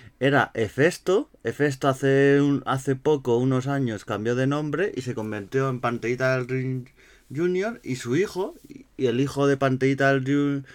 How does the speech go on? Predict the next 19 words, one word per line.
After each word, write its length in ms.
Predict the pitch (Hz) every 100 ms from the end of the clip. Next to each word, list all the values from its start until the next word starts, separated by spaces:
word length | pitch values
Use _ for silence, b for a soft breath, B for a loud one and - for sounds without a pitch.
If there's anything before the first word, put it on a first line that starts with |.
| B B B
Junior, 480 | 165 190 202 240 262 B B
se, 260 | - 135 127
eh, 320 | 104 107 - -
ha 140 | 135
cambió 540 | 139 135 127 123 151
la 100 | 151
semana 320 | 147 147 147 139
pasada 240 | 147 160
en 60 | 151
un 120 | 147
evento 760 | 143 147 139 143 139 143 135 B B B B B
de 180 | 113 131
C 140 | 143
M 420 | 143 143 139 139
L 240 | 139 139 143
Informa. 600 | 139 165 170 185 240 -
En 140 | 120 131
ese 200 | 131 147
evento 500 | 165 185 165 220